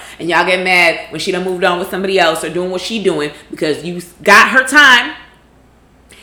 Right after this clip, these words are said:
and you played with it. Or you got the time and you was a weirdo. You got the time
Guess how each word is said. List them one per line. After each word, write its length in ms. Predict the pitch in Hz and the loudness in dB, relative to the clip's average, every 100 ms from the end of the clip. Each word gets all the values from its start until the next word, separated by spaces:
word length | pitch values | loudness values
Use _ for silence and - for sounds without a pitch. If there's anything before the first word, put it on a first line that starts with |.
| - | -18
and 140 | 233 175 | -10 -8
you 80 | 156 | -8
played 360 | 185 190 170 | -8 -6 -6
with 140 | 147 - | -6 -12
it. 240 | - - _ _ _ _ _ _ - - _ _ - | -16 -20 _ _ _ _ _ _ -20 -20 _ _ -6
Or 60 | |
you 140 | 175 170 | -4 2
got 340 | 196 214 - | 4 2 0
the 100 | - | 2
time 440 | 330 285 226 202 - - _ _ - | 4 4 2 -2 -10 -20 _ _ -6
and 160 | 190 190 | -4 -2
you 80 | 185 | -2
was 100 | 180 | 0
a 40 | |
weirdo. 540 | 180 175 151 120 147 - _ _ _ _ - | 0 0 0 -4 -10 -16 _ _ _ _ -8
You 140 | 170 | -4
got 280 | 180 208 277 | 0 0 0
the 60 | 269 | 0
time 460 | 349 311 254 233 | 2 4 2 0